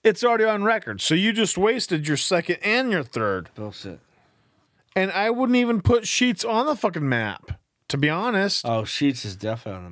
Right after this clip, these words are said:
Speaker 2: map.
Speaker 1: I've, I don't even know if I've had Sheetz fries, but I
Speaker 2: Sheetz is
Speaker 1: wouldn't put it
Speaker 2: definitely
Speaker 1: on there. I might have had it once, but I'm gonna go. I'm gonna go the bagged, uh, the freezer bagged.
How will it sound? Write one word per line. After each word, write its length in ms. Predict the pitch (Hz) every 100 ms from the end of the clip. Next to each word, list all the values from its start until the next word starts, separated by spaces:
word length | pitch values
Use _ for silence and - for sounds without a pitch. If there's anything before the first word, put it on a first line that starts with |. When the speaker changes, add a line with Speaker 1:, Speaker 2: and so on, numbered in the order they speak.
| 85
Speaker 2:
map. 180 | 78 67 _ _ _ _ -
Speaker 1:
I've, 320 | 180 240 220
I 180 | 156 233
don't 140 | 320
even 140 | 294 269
know 140 | 247
if 80 | 214
I've 160 | 233 196
had 240 | 220 240
Sheetz 280 | - 226 -
fries, 500 | - 240 285 196 104
but 220 | 113 151
I 140 | 151 165
Speaker 2:
Sheetz 460 | 160 156 147 127
is 120 | 156 147
Speaker 1:
wouldn't 380 | 165 190 165
put 120 | 170 156
it 40 |
Speaker 2:
definitely 160 | 170 226
Speaker 1:
on 80 |
there. 200 | 208 214 - - - -
I 80 | 220
might 140 | 226
have 80 | 196
had 140 | 196 139
it 60 |
once, 520 | 117 135 190 196 180 -
but 460 | 156 135 156 - _ _ _ _ -
I'm 200 | 147 214
gonna 140 | 269
go. 480 | 208 190 135 147 160 _ _ _ _ _ _ _ _ _ _ _ _ _ _ -
I'm 180 | 170 202
gonna 180 | 220 226
go 260 | 208 196
the 160 | 165 147
bagged, 960 | 117 139 139 156 190 220 220 196 - - _ - - - _
uh, 420 | - 139 131 127 127
the 300 | 151 151 143
freezer 1000 | - - 143 147 160 175 156 196 220 220 -
bagged. 1080 | 139 120 156 139 127 120 120 139 165 -